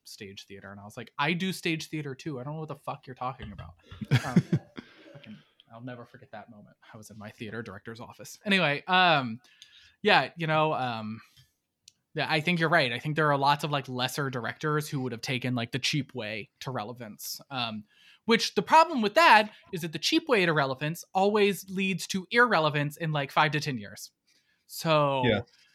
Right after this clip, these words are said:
Speaker 1: in this way, I mean, it's hard to imagine this update ever feeling, like, just, like, irrelevant. Like, you know, it, it doesn't, 'cause the, the, you update it to contemporary times, you have to, like, deal with contemporary technology, like, all of that shit, that becomes an integral plot point, and then, like, in ten years,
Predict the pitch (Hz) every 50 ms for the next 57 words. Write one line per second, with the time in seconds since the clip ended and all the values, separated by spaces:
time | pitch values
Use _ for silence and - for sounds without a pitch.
0 | _ _ _ - 185 180 190 262 285 - - 247 202 175 175 180 160 175 175 175
1 | 165 165 196 220 214 190 202 240 247 262 233 269 254 214 202 202 208 202 190 165
2 | 156 160 165 - 160 160 190 190 - - 190 208 208 - 175 143 135 147 156 -
3 | - _ 165 180 190 175 202 190 180 - - 190 180 180 170 165 156 151 139 131
4 | 135 131 - _ - 170 151 - - 139 120 - _ - 185 165 143 147 120 95
5 | - - 120 - _ _ _ _ _ _ _ 151 131 113 117 113 - _ _ _
6 | _ _ _ _ _ _ _ _ 175 151 135 143 147 151 - 180 170 156 143 160
7 | 202 180 196 190 190 226 214 208 208 - _ _ _ _ _ _ _ _ _ _
8 | 247 208 247 226 - - 196 - - - - - _ _ _ _ _ 196 202 240
9 | 214 247 269 262 285 277 262 247 233 - 196 - - 175 175 151 - 180 175 -
10 | 185 185 185 175 175 180 185 180 - 185 185 180 185 185 170 160 170 160 170 175
11 | 175 185 175 156 147 139 131 139 139 147 151 147 147 - 156 147 156 160 156 160
12 | 143 131 127 - 131 120 113 127 139 160 175 175 175 175 165 - 185 180 175 175
13 | 175 180 170 147 110 107 110 123 143 156 147 120 139 131 135 131 - - - 156
14 | 147 143 - 127 123 113 - - 147 143 131 123 135 135 147 143 - 101 101 _
15 | - 139 139 139 - - 170 160 151 156 151 - 120 113 117 120 127 135 120 117
16 | - 117 113 113 - - 139 131 123 123 131 135 139 139 131 - -